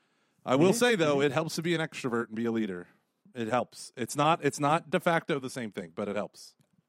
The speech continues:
Speaker 2: It, no, it does. And here's th-, the interesting part is that, so we as a society, for, for whatever reason, place a higher value on extroverts, 'cause I think at times actually can put people at ease and they feel just a little bit more accessible.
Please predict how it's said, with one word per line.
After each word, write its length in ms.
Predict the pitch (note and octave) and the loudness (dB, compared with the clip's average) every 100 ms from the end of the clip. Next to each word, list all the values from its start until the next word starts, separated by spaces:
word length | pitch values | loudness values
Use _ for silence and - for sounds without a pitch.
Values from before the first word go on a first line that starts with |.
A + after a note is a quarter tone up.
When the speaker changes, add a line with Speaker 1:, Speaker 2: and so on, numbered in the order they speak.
| _ | _
Speaker 2:
It, 160 | D3+ - | -2 2
no, 180 | G3 G#3 | 6 6
it 80 | D3 | 6
does. 240 | A3 G#3 | 6 6
And 100 | D#3 | 4
here's 460 | C#3 - A3+ C#4+ C#3+ | 0 0 2 4 2
th-, 300 | C3+ A#2+ C3+ | -4 -12 -10
the 120 | - G#3 | 2 2
interesting 260 | G#3 C#3+ | 2 -4
part 280 | - E2+ E2+ - | -4 -6 -6 -2
is 160 | C#3 A2 | -2 0
that, 300 | C#3 B2 - - _ _ _ _ _ _ _ _ _ _ _ _ | 0 0 -4 -14 _ _ _ _ _ _ _ _ _ _ _ _
so 240 | - F3 | 0 2
we 280 | C#3+ D3+ F#3+ | 4 4 4
as 160 | F3 D#3+ | 4 2
a 100 | E3 | -2
society, 500 | C3+ - E3+ D#3 B2+ | -2 0 2 2 0
for, 260 | - C3+ - | -4 -10 -10
for 460 | - - - - | -16 -16 -8 0
whatever 140 | D#3 D3 | 2 2
reason, 120 | C3 | -2
place 240 | - C3+ | -2 -2
a 60 | B2+ | -2
higher 320 | - C3 C3 | -2 0 0
value 460 | A#2 A#2+ C3 C3 D3 _ - | 0 0 0 0 -2 _ 0
on 580 | A#2+ A#2+ A#2+ A#2+ A2 - | 2 2 2 0 -2 -6
extroverts, 380 | G#2+ - D3 D3 | -10 -6 -4 -4
'cause 120 | C3 | -2
I 60 | A#2+ | 0
think 140 | C#3 | 0
at 80 | A2+ | -2
times 320 | - A#2+ C3+ | -2 -2 0
actually 200 | B2 - | 0 -2
can 100 | A2+ | -4
put 160 | - A#2 | -2 -2
people 260 | A#2+ G#2+ - | -2 -4 -4
at 120 | G2+ | -6
ease 420 | - G2 E3+ - - - - - | -6 -6 -6 -8 -16 -20 -20 -10
and 160 | A2 G#2+ | -2 0
they 60 | |
feel 560 | G#2 - - A2+ B2 B2 | -2 -6 -4 0 2 2
just 160 | A2+ - | 0 0
a 40 | |
little 320 | G#2 A#2+ C3 | 2 4 2
bit 120 | A#2+ A2 | 2 0
more 400 | A2+ A#2 A#2+ - | 2 2 2 2
accessible. 640 | B2 - B2+ - D3+ G3 | -2 0 -2 -2 -2 -2